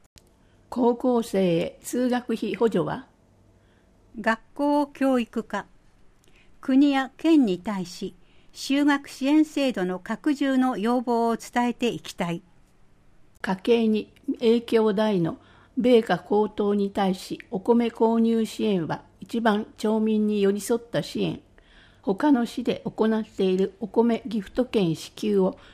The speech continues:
Speaker 1: 三芳町も行っては？
Speaker 2: 政策推進室。支給の予定はないが、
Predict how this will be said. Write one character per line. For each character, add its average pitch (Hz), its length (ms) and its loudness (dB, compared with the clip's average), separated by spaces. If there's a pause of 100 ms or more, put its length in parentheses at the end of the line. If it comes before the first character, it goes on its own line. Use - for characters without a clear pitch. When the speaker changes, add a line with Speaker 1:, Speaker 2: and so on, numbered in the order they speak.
(140)
Speaker 1:
三 208 100 4
芳 233 240 2
町 233 240 0
も 170 280 -2
行 202 120 0 (120)
っ 214 60 -4
て 202 220 -6
は？ 165 220 -6 (1900)
Speaker 2:
政 285 360 -2
策 - 300 -4
推 302 220 0
進 247 300 -2
室。 - 340 -14 (1040)
支 - 180 -16
給 311 240 4
の 285 160 4
予 208 180 0
定 294 240 2
は 285 100 2
な 262 180 2
い 190 80 -2
が、 165 200 -6